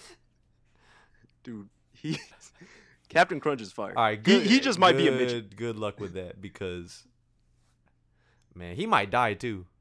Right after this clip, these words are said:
Speaker 2: I feel the same. I thought about it. I think, I think about him the same way I think about, like, Bernie Sanders. <laughs> Like,
Speaker 1: Dude.
Speaker 2: man, <laughs> that fool might actually just die, like, any day now. He might sneeze and pass away. <laughs> Like,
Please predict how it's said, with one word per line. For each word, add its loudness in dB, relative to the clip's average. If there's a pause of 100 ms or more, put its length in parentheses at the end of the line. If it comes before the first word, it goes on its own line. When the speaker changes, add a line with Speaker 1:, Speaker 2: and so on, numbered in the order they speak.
(340)
Speaker 2:
I 2
feel 4
the 0
same. -4 (320)
I 4
thought 4
about -2
it. -6
I 0
think, -10
I -2
think -10
about -6
him -8
the -8
same -8
way 0
I 2
think -8
about, -4
like, -6 (460)
Bernie -4
Sanders. -6
<laughs> -10 (540)
Like, -4 (500)
Speaker 1:
Dude. 6
Speaker 2:
man, 2 (140)
<laughs> -6
that 4
fool 4
might 2
actually 0
just -2
die, 4
like, -4
any -4
day -4
now. -12 (260)
He 0
might 0
sneeze -4
and -6
pass -4
away. -6 (240)
<laughs> -16
Like, -2